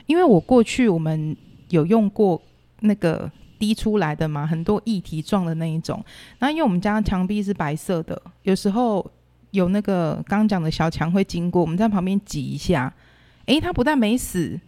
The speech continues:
啊，那个液体还会粘在墙上，这种产品我就会非常害怕。所以它是属于无色无味的嘛？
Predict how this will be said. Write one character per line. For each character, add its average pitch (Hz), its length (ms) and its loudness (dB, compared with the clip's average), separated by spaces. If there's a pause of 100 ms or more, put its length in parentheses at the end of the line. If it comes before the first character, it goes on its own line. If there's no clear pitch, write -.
(100)
啊， 262 100 2
那 302 100 0
个 262 120 0
液 254 180 -4
体 170 180 -2
还 165 80 -2
会 208 100 0
粘 165 220 0
在 196 140 0
墙 160 300 -4
上， 156 380 -2
这 285 120 2
种 196 120 0
产 170 160 0
品 170 180 -2
我 147 60 -4
就 175 120 -4
会 175 60 0
非 175 140 -2
常 156 140 -2
害 156 200 -4
怕。 - 360 -6 (260)
所 - 140 0
以 - 20 4
它 302 140 2
是 285 140 2
属 170 180 -2
于 156 120 -2
无 180 160 0
色 202 320 0
无 160 200 -4
味 180 180 2
的 151 120 -6
嘛？ - 200 -10